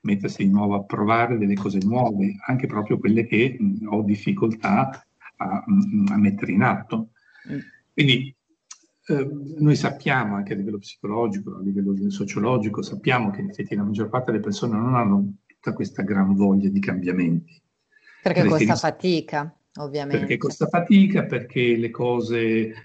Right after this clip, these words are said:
Speaker 1: eh, certe sono meglio delle cose incerte e quindi,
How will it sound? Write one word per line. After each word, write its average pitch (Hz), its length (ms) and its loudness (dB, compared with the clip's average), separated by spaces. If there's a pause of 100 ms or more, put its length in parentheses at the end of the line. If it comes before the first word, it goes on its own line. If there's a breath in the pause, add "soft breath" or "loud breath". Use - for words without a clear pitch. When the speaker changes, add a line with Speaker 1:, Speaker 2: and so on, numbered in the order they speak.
(120)
Speaker 1:
eh, - 160 -6
certe 113 680 -2
sono 110 220 -4
meglio 107 280 -2
delle 101 180 -2
cose 101 220 -4
incerte 147 760 2
e 131 100 -4
quindi, 104 360 -2